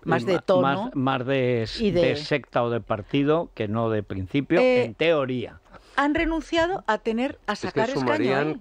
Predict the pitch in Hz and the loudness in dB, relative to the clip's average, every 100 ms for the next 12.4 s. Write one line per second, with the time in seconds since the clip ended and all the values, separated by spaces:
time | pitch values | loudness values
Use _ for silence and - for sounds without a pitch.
0 | - 139 139 147 95 - - 98 90 98 | -4 -2 -2 -4 -6 -8 -8 -6 -4 -2
1 | 90 87 87 104 98 - - - 269 320 | -2 -2 0 0 2 0 0 -2 0 2
2 | 240 220 277 120 117 - - 98 98 90 | 2 2 0 -2 -4 -6 -2 0 0 0
3 | 82 - 92 92 - - - - 101 95 | -4 -6 -6 -6 -8 -20 -20 -8 0 0
4 | 87 92 113 110 120 170 107 107 113 143 | 2 0 0 2 2 2 2 0 0 0
5 | 156 170 143 143 180 - 196 175 147 135 | 0 0 2 2 0 2 0 0 -2 -2
6 | 156 160 160 151 123 - 113 98 104 101 | -2 0 0 0 0 -2 -4 -2 -2 0
7 | 120 113 104 98 98 107 120 98 107 113 | -2 0 -2 0 0 -2 -2 -2 -2 -2
8 | 104 113 104 95 110 104 101 110 110 104 | -4 -2 -2 -2 -2 -2 0 2 2 0
9 | 110 - 113 - 120 120 147 - 131 107 | -2 -4 -6 -2 -2 0 -2 0 2 2
10 | 107 - 120 147 170 - 117 - 95 95 | 0 -2 -2 0 0 -2 -4 -2 -2 0
11 | 90 98 131 247 233 101 92 143 135 - | 0 2 0 0 0 -2 -2 -2 -2 -4
12 | 104 95 - | -10 -8 -6